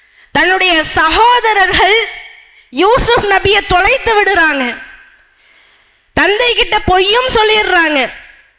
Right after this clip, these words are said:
அவங்க அவங்களுடைய நாட்டில இருந்து எகிப்து என்ற ஒரு நாடுக்கு போயிடுறாங்க.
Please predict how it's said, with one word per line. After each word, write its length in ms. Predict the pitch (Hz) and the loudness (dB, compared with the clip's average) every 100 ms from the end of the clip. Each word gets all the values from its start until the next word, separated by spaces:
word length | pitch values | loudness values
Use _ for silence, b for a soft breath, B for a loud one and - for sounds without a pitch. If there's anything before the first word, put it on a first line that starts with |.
| _ _ _ _ _ _ _ _ _ _ _ _ _ _ _ _ _ _ _ _ | _ _ _ _ _ _ _ _ _ _ _ _ _ _ _ _ _ _ _ _
அவங்க 600 | - 311 415 415 370 302 - - | -4 0 0 2 0 0 -6 -6
அவங்களுடைய 640 | 285 370 453 453 453 403 370 | -2 0 2 2 0 2 2
நாட்டில 440 | 403 427 453 440 | 2 0 0 0
இருந்து 400 | 427 403 392 311 | 2 0 0 0
எகிப்து 500 | 339 370 494 - 466 | 0 0 -2 -2 -2
என்ற 220 | 427 415 | 0 0
ஒரு 200 | 392 381 | 2 0
நாடுக்கு 480 | 359 359 427 466 480 | 0 2 2 2 0
போயிடுறாங்க. 720 | 415 415 415 370 330 294 226 | 0 0 0 0 0 0 -4